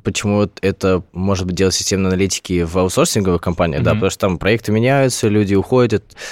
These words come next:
Speaker 1: а в больших компаниях этим тоже занимаются системные аналитики или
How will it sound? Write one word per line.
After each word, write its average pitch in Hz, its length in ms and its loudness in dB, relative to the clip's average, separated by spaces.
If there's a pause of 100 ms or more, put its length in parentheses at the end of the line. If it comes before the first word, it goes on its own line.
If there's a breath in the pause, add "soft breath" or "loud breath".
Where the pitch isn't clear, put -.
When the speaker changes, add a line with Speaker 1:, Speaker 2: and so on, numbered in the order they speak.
(160 loud breath)
Speaker 1:
а 92 220 2
в 87 60 0
больших 101 300 2
компаниях 95 800 0 (120)
этим 95 280 -2
тоже 135 240 0
занимаются 95 500 0
системные 92 280 -2
аналитики - 520 -6
или 92 480 0